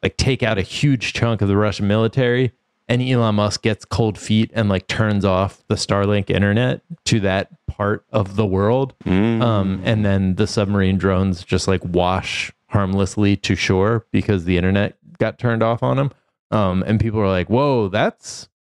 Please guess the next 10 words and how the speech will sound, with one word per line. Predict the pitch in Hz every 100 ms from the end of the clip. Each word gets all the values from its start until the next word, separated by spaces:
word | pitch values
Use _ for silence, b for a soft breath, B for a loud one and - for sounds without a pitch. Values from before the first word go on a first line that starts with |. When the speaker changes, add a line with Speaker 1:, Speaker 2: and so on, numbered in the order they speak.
| _ _ _ _ _ _
Speaker 1:
that's | 165 277
a, |
like, | 113 107 87
major | 107 117 156 127 127 113 107 82 _ _ _ _ _ _ _ -
military | 131 156 185 - 113 107
decision | 98 95 110 101 104 98
being | 98 104
made | 101 104
by | 101 95
him. | 92 95